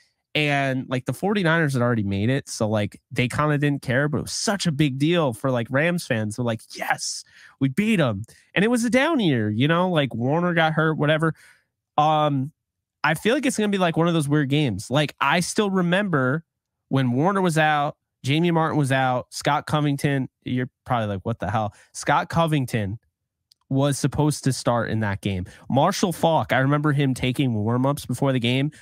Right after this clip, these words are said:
was the emergency quarterback. This game still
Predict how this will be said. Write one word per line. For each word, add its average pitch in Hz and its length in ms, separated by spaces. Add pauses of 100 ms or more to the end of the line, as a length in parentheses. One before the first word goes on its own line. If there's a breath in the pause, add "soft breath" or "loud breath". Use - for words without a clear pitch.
(120 loud breath)
was 143 140
the 147 100
emergency 127 640
quarterback. 110 720 (580)
This 180 280
game 156 480 (180)
still 185 720